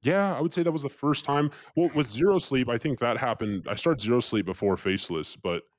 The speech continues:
Zero Sleep, I had been offending people a lot with, 'cause there's so much anti-gun people. It's kinda mind-boggling when you get out of your bubble at how much people just are. You show a video of a guy fucking doming another dude in, in defense of his own life, and people go a little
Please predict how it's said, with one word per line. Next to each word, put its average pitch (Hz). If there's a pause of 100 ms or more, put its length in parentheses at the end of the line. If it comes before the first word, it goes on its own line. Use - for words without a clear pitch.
(380)
Zero 113
Sleep, 123
I 110
had 104
been 104
offending 95
people 82
a 76 (100)
lot 80
with, 87 (200)
'cause 104
there's 151
so 135
much 104
anti-gun 85
people. 85
It's 85
kinda 113
mind-boggling 78
when 78
you 78
get 82
out 80
of 80
your 80
bubble 73
at 71
how 90
much 82
people 82
just 78
are. 80 (800)
You 120
show 131
a 101
video 92 (220)
of 87
a 92
guy 98
fucking 95
doming 95
another 87
dude 90
in, 85
in 87
defense 87
of 82
his 82
own 85
life, 85
and 85
people 78 (120)
go 87
a 80
little 76